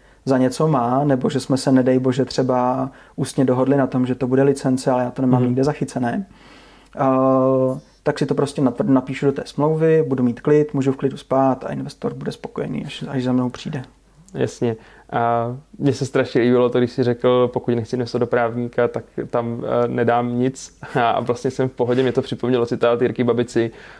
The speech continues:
Speaker 2: "A když se chcete spolehnout na autorský zákon, tak tam nedávejte nic." <laughs> A
Speaker 1: Zrovna v tomhle případě, zrovna v tomhle případě je to lepší,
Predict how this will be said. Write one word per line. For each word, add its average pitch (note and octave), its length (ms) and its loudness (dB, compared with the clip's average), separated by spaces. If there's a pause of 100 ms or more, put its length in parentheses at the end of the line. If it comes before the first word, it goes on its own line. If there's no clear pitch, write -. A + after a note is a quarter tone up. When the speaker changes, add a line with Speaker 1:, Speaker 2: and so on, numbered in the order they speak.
(120)
Speaker 2:
"A G#2+ 480 -2
když A2+ 360 -4
se A#2 100 -2
chcete A2+ 240 -4
spolehnout A2 580 0
na A2 240 -2
autorský A2 440 -4
zákon, A2+ 540 -2 (120)
tak - 200 -6
tam G#2 140 -10
nedávejte G2 500 -2
nic." - 320 -12 (480)
<laughs> G3 460 -8
A A#2+ 160 0
Speaker 1:
Zrovna F3+ 340 4
v - 60 -4
tomhle D#3+ 280 2
případě, D#3 640 2
zrovna D3+ 300 2
v D#3+ 40 -8
tomhle D#3 200 2
případě D3 340 0
je D3 60 6
to D#3+ 100 0
lepší, C#3 580 0